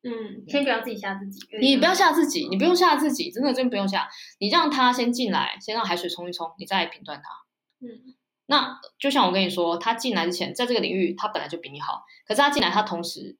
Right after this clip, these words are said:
Speaker 2: 也会给你一些压力嘛，你就会觉得说，“他这么好，我也要更好。”从他身上学习东西，或从别人身上学习东西，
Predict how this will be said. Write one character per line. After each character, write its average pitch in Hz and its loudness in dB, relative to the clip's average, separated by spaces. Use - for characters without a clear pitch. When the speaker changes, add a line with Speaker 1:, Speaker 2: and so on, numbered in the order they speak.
Speaker 2:
也 175 -2
会 214 -2
给 196 -2
你 165 -4
一 170 -6
些 165 -6
压 156 -2
力 156 -14
嘛， - -14
你 - -20
就 165 -6
会 170 0
觉 165 -8
得 - -10
说 190 -8
，“他 190 -6
这 220 -6
么 190 -2
好， - -4
我 165 -4
也 160 -4
要 147 -6
更 - -20
好。” - -16
从 - -4
他 240 4
身 262 2
上 254 4
学 185 2
习 175 0
东 170 -2
西， 165 -6
或 190 -2
从 180 -4
别 156 -6
人 151 -12
身 160 -12
上 160 -8
学 - -12
习 - -10
东 - -10
西， - -12